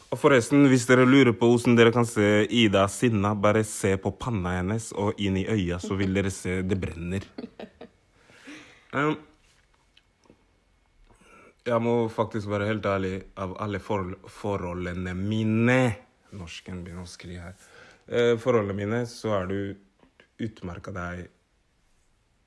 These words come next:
Speaker 1: veldig.
Speaker 2: Har jeg?
Speaker 1: Ja. Du
Speaker 2: Takk.
Speaker 1: Du gjør noe bra.
Speaker 2: Takk.
Speaker 1: Det som er veldig kult, er at du gjør noe bra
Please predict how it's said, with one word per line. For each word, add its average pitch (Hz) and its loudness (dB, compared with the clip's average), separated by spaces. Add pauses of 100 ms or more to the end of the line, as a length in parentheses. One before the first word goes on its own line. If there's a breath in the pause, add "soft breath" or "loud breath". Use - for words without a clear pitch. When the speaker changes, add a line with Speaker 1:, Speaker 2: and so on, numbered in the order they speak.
(320)
Speaker 1:
veldig. 98 -8 (760)
Speaker 2:
Har 226 -16
jeg? 233 -16 (260)
Speaker 1:
Ja. - -16 (1300)
Du 92 -12 (3500)
Speaker 2:
Takk. - -18
Speaker 1:
Du 98 -14
gjør 95 -6
noe 101 -8
bra. 95 -10 (480)
Speaker 2:
Takk. 427 -16 (1160 soft breath)
Speaker 1:
Det 117 2
som 110 -6
er 101 -4
veldig 104 -2
kult, 104 -4
er 101 -2
at 98 -6
du 107 -4
gjør 101 -2
noe 104 -6
bra 98 -4